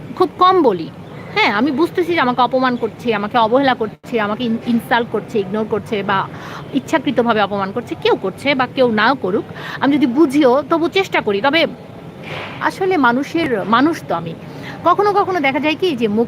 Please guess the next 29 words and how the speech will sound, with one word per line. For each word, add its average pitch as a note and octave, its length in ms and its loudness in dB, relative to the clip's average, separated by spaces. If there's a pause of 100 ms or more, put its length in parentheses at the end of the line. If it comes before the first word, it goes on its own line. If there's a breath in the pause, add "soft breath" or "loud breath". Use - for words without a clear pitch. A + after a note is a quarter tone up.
ফসকে B3 300 0
হয়তো G#3+ 460 0
অপোজিটের A#3+ 540 2
মানুষটাকে G3+ 520 -2
একটা, E3 280 -2
আহ, E3+ 500 -4
আঘাত G#3 300 2
দিয়ে F3+ 140 0
ফেলি। E3 300 -6 (440 loud breath)
তো E4+ 420 4
দেওয়ার C4+ 260 4
পরে F4 200 2
নিজেরই C4 300 0
খারাপ G3 340 0
লাগে F#3+ 220 -2
যে D#4 100 0
সে G4+ 240 2
যাই F4+ 200 2
করুক, G#3+ 260 0 (380)
আমি D4 220 6
তো F4 120 0
করছি, G3 420 -4
আমার D4 360 4
দিক E4 180 0
থেকে B3+ 200 -2
আমি F#3+ 320 0
যেন F3+ 200 -2
ফ্রেশ B3+ 400 0
থাকি। F3+ 280 -6